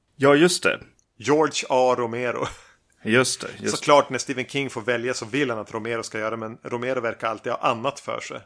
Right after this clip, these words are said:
Speaker 1: Mm. <laughs>
Speaker 2: Då var det tänkt att bli en tio timmars miniserie.
Speaker 1: Ja, okej.
Speaker 2: Eh, men det, det gick inte att få ihop och de bantade och klippte ner och istället kommer, in, in på banan kommer ju Tommy Lee Wallace att få ta, eh, regipinnen.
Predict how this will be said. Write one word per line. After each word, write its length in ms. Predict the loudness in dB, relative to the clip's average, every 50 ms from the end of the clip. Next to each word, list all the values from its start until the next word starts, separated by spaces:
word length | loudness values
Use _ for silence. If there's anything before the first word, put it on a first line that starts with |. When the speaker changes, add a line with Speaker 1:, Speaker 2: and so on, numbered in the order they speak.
| -4
Speaker 1:
Mm. 200 | 0 2 2 2 0 -4 -18 _ _ _ -14 -6 -4
<laughs> 80 | -4 -4 -4 -8 -12 -10 -10 -10 -12 -16 -14 -14 -14 -14 -14 -16 -12
Speaker 2:
Då 140 | -6 0 6
var 100 | 6 6
det 60 | 6
tänkt 260 | 6 4 2 2 2 0
att 120 | -6 -4
bli 140 | -2 -2 0
en 100 | -2 -2 -6 -10
tio 380 | -10 -10 -10 -6 -4 -2 -2
timmars 680 | -2 -2 -2 -2 -2 -2 -2 -4 -6 -6 -6 -8 -12 -14 -16 _ _ _
miniserie. 760 | -14 -14 -12 -12 -12 -10 -10 -8 -8 -8 -6 -6 -8 -8 -10 -10 _ _ _ _ _ _ _ _ -2
Speaker 1:
Ja, 180 | 4 6 6
okej. 280 | 6 4 2 -6 -6 -8 -12 _ _ -10
Speaker 2:
Eh, 440 | -8 -6 -6 -6 -6 -8 -10 -10
men 200 | -8 -6 -4 -2
det, 320 | 0 0 2 2 0 -2 -4 -8 -12
det 140 | -6 -6 -4
gick 260 | -4 -4 -4 -4 -4
inte 160 | -6 -6 -6
att 60 | -8 -4
få 160 | -2 -2 -2
ihop 380 | -2 -2 -4 -4 -4 -4 -6
och 60 | -6 -6
de 240 | -6 -8 -8 -12 -20 _ -20 -20 -20 -8 -2
bantade 460 | 0 0 0 -2 -4 -8 -6 -6 -6
och 120 | -6 -8 -8
klippte 280 | -12 -14 -14 -14 -14
ner 220 | -10 -8 -6 -6 -6
och 60 | -6
istället 420 | -8 -8 -4 -2 -2 -2 -2 -4 -8
kommer, 460 | -8 -8 -8 -8 -10 -12 -12 -14 -16 _ _ _ _
in, 180 | -6 -6 -6 -6 -6 -8
in 180 | -6 -6 -4 -4
på 120 | -6 -6
banan 420 | -2 0 0 0 0 -2 -4 -6
kommer 300 | -6 -4 -6 -6 -4 -6 -8
ju 240 | -8 -8 -8 -8 -8
Tommy 300 | -6 -2 -2 0 0 0
Lee 160 | 0 0 2
Wallace 520 | 4 6 6 6 6 2 0 -4 -6 -6 -8
att 60 | -10
få 100 | -14 -14
ta, 340 | -8 -4 -2 -2 -2 -2 -4 -8
eh, 380 | -10 -12 -18 _ _ _ -12 -8
regipinnen. 720 | -6 -6 -4 -4 -6 -6 -4 -2 -2 0 0 -2 -8 -10